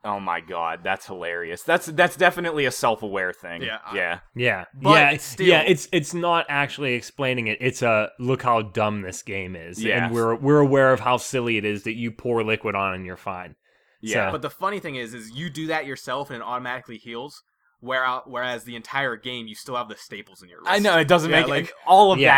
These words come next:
Speaker 1: that makes no sense.
Speaker 3: Yeah.
Speaker 1: It's really
Speaker 3: Oh,
Speaker 1: good.
Speaker 3: Josh,
Speaker 2: I just
Speaker 3: you
Speaker 2: think
Speaker 3: said
Speaker 2: it
Speaker 3: a
Speaker 2: was cool
Speaker 3: couple
Speaker 2: how they
Speaker 3: things that, and now I, I wanna remember to bring 'em up. Like, okay, so with the dad, another thing I sor-, sorta hated. I loved the idea of what a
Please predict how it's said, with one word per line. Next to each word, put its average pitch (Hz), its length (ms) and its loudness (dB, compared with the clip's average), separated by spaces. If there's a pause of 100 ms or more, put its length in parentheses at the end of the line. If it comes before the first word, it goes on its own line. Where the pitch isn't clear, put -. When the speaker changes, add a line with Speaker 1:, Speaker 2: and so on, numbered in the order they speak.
Speaker 1:
that 135 40 -8
makes 135 280 -4
no 120 160 -2
sense. 110 400 -2
Speaker 3:
Yeah. 123 40 -14
Speaker 1:
It's 110 240 -18
really 110 540 -8
Speaker 3:
Oh, 139 220 2
Speaker 1:
good. 107 60 -8
Speaker 3:
Josh, 127 200 0
Speaker 2:
I 120 40 0
just 120 120 -4
Speaker 3:
you 143 60 -2
Speaker 2:
think - 80 -4
Speaker 3:
said 165 100 0
Speaker 2:
it 143 40 0
Speaker 3:
a - 20 -2
Speaker 2:
was - 80 -8
cool 143 140 -4
Speaker 3:
couple 131 120 -6
Speaker 2:
how - 100 -6
they 123 140 -4
Speaker 3:
things 117 360 -12
that, 113 200 -6 (220)
and 123 180 -6
now 123 160 -4 (180)
I, 113 120 -8
I - 40 -4
wanna 110 360 -6
remember 113 360 -8
to 101 60 -8
bring 107 240 -8
'em 101 100 -8
up. 107 300 -6
Like, 107 380 -10
okay, 156 340 0
so 139 380 -4 (100)
with 147 240 -4
the 151 80 -8
dad, 139 540 -4 (340)
another 190 380 0
thing 147 200 -8
I 113 120 -4
sor-, 110 360 -6
sorta 117 380 -8
hated. 95 380 -10 (420)
I 123 120 -2
loved 131 520 -2
the 156 180 -2
idea 117 520 -2
of 110 500 -6
what 120 320 0
a 117 200 -2